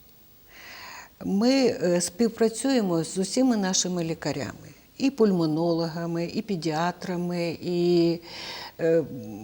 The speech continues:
сімейними лікарями, е, в тому, що не можна одним методом спелеотерапії вилікувати жоден кашель.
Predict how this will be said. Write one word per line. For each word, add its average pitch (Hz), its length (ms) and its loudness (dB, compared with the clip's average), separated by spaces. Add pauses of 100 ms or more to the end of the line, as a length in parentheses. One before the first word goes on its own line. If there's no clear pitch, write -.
(220)
сімейними 190 720 4
лікарями, 160 720 -4 (560)
е, 127 80 -8
в - 40 -14 (260)
тому, 226 300 6
що 170 500 2 (320)
не 240 180 6
можна 165 560 4 (100)
одним 180 420 2 (100)
методом 165 520 -2
спелеотерапії 175 1300 0 (680)
вилікувати 170 840 4
жоден 185 400 0
кашель. - 460 -10